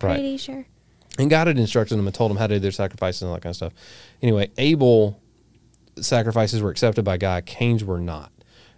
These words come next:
Speaker 1: And Cain got jealous that God accepted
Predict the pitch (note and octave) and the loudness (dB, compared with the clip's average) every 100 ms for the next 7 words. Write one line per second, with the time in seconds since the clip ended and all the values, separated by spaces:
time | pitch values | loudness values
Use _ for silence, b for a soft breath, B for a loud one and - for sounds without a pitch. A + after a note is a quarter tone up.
0 | - G2 - C3 D3 D3+ B2+ G2 G2 F#2+ | -8 -8 -2 0 0 2 2 0 -4 -2
1 | G#2+ G2+ D#2+ D2 - - - _ b b | 0 0 -2 -8 -10 -12 -16 _ b b
2 | b b _ G#2 F#2+ F#2 F2 - - - | b b _ -4 -2 0 -4 -8 -20 -18
3 | - G2+ A2+ A#2 A#2+ A#2 G2+ - - - | -10 0 2 4 0 -2 -6 -8 -8 -4
4 | - D3 - G#2 F#2 E2+ F2 | -4 -4 -2 -2 0 -4 -10